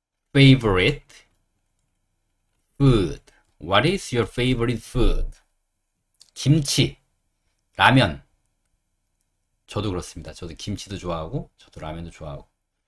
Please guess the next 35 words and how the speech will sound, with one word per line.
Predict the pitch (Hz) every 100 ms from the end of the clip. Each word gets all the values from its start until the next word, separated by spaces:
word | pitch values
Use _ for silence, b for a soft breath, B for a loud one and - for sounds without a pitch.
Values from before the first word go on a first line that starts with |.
| _ _ _ _ _ _ _ _ _
저도 | - 85
참 | - 107
김치, | - 113 110 - 110 - - - B B B B B
아, | 85
김치가 | - 117 107 127
없으면 | 110 - 107
밥을 | 92 90
못 | 85
먹을 | 90 90 -
것 | 80
같아요, | 76 - 76 _
진짜. | 73 - - _ _ _ _ _ _ _ _ _ _ _ _ -
"What | 107 123
is | 139 127
your | 107
favorite | - 113 110 107 98
food? | - 90 71 _ _ _ _ -
What | 110 156
is | 160 110
your | 107
favorite | 113 113 113 -
food?" | - 98 73 - B B -
근데 | 143
푸드만 | 139 214 214 226 202 175 175 165 113 92 - _ _
쓸 | 156
수 | 139
있는 | 147 135
게 | 120
아니라, | 104 120 127 113
뭐, | 95 92
"What | 123
is | 156 -
your | 139 -
favorite | 139 139 135 135 147 143 - 127
movie?" | 104 131 151 156 147 135 104 82 69 -